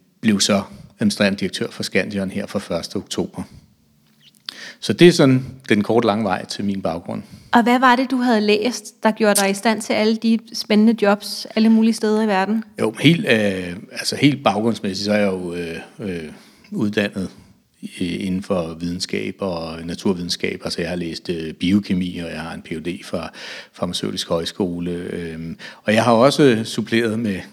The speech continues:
Speaker 1: øh, min, øh, min, øh, business school lærdom. Jeg har også, øh, været igennem en M B A og, og læst forskellige lederuddannelser.
Speaker 2: Så du har både det faglige, og så det, der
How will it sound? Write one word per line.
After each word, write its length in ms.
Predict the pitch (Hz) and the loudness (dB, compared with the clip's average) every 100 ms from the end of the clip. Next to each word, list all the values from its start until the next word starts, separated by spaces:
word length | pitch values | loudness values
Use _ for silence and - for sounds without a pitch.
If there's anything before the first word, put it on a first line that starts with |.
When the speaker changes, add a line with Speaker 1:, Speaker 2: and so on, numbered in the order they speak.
| - 110 | -16 -8
Speaker 1:
øh, 240 | 95 90 | -6 -4
min, 300 | 90 90 87 | -2 -2 -4
øh, 300 | 85 82 82 78 - - - - - _ _ | -6 -6 -8 -10 -14 -20 -16 -16 -20 _ _
min, 320 | 95 87 85 82 | -6 -4 -4 -4
øh, 200 | 85 85 | -4 0
business 340 | 98 80 135 | 0 0 -4
school 300 | - 98 95 | -2 -2 0
lærdom. 560 | 92 87 85 87 95 90 | 0 0 0 -4 -4 -8
Jeg 160 | 85 | -6
har 140 | 85 80 | -6 -8
også, 300 | - - 98 | -8 -6 -6
øh, 280 | 85 82 82 95 101 | -8 -10 -12 -14 -8
været 380 | 90 80 80 80 - _ | -2 -2 -2 -8 -16 _
igennem 360 | 117 95 - 92 85 | -8 -6 -6 -4 -4
en 100 | 82 | -4
M 40 | |
B 40 | 82 | -2
A 240 | 82 87 98 - - | -2 -4 -6 -16 -10
og, 280 | 87 80 80 | -8 -8 -12
og 180 | - 85 | -12 -10
læst 240 | 85 - | -10 -12
forskellige 400 | - - - 87 | -14 -8 -6 -6
lederuddannelser. 680 | 82 82 85 82 - - - - | -6 -4 -6 -6 -10 -10 -12 -10
Speaker 2:
Så 160 | - 233 | 0 2
du 100 | 226 | 6
har 200 | 220 220 | 4 6
både 280 | 220 220 233 | 6 8 8
det 120 | 254 | 4
faglige, 800 | 254 202 185 202 220 220 220 - | 6 6 6 4 4 4 4 0
og 120 | 202 | -2
så 260 | 202 202 190 - | 2 2 2 -2
det, 120 | 220 | 0
der 140 | 202 | 2